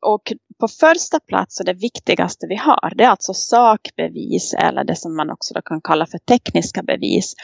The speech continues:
Och det består exempelvis av ett mordvapen eller en död kropp. Så att vi kan, helt enkelt kan undersöka vad som har skett om man uppenbart ser att här har skett ett mord.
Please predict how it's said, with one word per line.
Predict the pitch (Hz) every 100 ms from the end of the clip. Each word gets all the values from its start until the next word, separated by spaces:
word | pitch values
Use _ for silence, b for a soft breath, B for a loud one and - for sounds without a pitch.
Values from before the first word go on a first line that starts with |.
| B B
Och | -
det | 190 190
består | - 190 - 180
exempelvis | 175 - 165 - 180 160 -
av | -
ett | 156 -
mordvapen | 240 277 262 262 247 233 240 214 202
eller | - 170 165
en | 160 156
död | 143 -
kropp. | - - - _ _ - b b b b
Så | - 170
att | 175 165
vi | 156 - - _ _
kan, | - 156 - - - - - -
helt | 170 185 175
enkelt | 160 - 160 -
kan | 160 -
undersöka | 208 202 165 - - - - 180
vad | - 170 -
som | - 160
har | 175 -
skett | - - 247 _
om | 147
man | 151 156
uppenbart | - - - - -
ser | - 180 -
att | -
här | - -
har | 175 -
skett | - - - -
ett | - -
mord. | 208 190